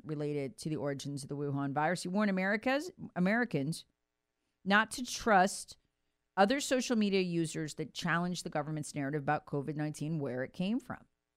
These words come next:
You can decide to trust Americans' physicians, or you can trust some random dude on Twitter. That's your choice.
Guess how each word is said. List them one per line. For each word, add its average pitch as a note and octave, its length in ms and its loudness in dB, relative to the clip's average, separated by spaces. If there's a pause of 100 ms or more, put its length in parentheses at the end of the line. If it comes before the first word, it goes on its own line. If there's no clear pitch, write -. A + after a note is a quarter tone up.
(880)
You G#3+ 140 6
can A3 200 6
decide F3+ 540 6
to G#3 100 -4
trust - 280 -2
Americans' D#3+ 600 -4
physicians, D#3+ 540 -4
or E3+ 100 -2
you E3+ 160 -2
can E3 160 -4
trust E3 240 -4
some D#3 160 -6
random E3 280 -2
dude E3 280 -2
on D#3+ 220 -2
Twitter. G3+ 360 -4
That's C3 280 -4
your D#3+ 80 -8
choice. A3 220 2